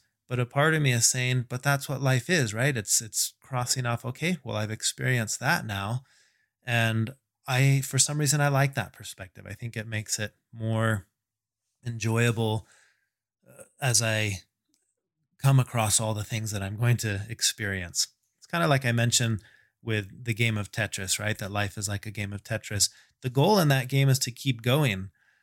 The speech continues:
And in Buddhism, uh, this is kinda like the expression of the path is the goal, uh, right? Uh, you know, if, if I have a goal,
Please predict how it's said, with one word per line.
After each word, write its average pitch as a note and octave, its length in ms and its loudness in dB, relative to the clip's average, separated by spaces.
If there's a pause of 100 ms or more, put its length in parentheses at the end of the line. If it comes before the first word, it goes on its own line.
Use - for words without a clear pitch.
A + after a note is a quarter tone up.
(320)
And B2+ 140 4
in A#2+ 100 4
Buddhism, C3 600 4 (380)
uh, A2+ 260 -2
this A#2 240 2
is A#2+ 80 -4
kinda C3 240 2
like A#2+ 180 2
the A#2 80 -2
expression A#2+ 720 0
of A2 420 0 (340)
the - 40 -14
path A#2 420 0
is A#2+ 240 4
the A2 100 -4
goal, G#2 540 0 (360)
uh, G2 200 -14
right? A#2+ 260 2
Uh, A2+ 160 -2 (100)
you B2 120 0
know, A2+ 160 0
if, B2 160 -2
if C#3 160 -4
I A#2+ 60 0
have D3+ 280 2
a D#3 80 2
goal, A#2 540 2